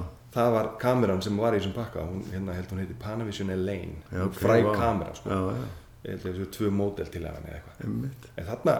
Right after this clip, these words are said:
Speaker 1: er ég allt í einu bara staddur í San Jose State University og það er bara kona frá Panavision að bara walking me through
Speaker 2: Já.
Speaker 1: every nuance af þessari kameru, sko.
Speaker 2: Aha.
Speaker 1: Og ég var umsjónarmaður kamerunnar, skilur.
Speaker 2: Panavision er svo geggjað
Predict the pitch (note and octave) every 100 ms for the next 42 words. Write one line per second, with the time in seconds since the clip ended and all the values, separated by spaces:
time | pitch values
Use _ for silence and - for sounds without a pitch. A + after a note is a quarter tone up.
0 | - A2 A2 A2 A2+ G#2 G2 F#2+ F#2 A2
1 | G#2+ G#2 G2 F#2+ A#2+ A#2+ G#2 - G#2 A2+
2 | A2+ G2+ G2 G2 F#2+ G#2 G2 F#2+ A#2+ A#2+
3 | A2+ G2 A#2 A#2 F#2 F#2+ - - F#2+ F#2+
4 | F2+ - G2 G2 G#2+ C3+ C3+ A2+ G#2 G#2+
5 | G2 - B2 G#2+ - - - - G2 F2
6 | D#2 - - - - - - C#3 C#3+ C3
7 | A2+ C3 A2+ F2 - - - - - G#2+
8 | G2+ F#2+ C3+ G2 D#2+ - - G2+ D#2+ G2
9 | - - - - - - - A#2+ A2 C3
10 | A2+ C3 C#3 G#2 F2+ E2 - F#2+ E2 E2
11 | - - - F#2 - E2 F2 F2 E2+ D#2+
12 | F2+ F2+ F#2+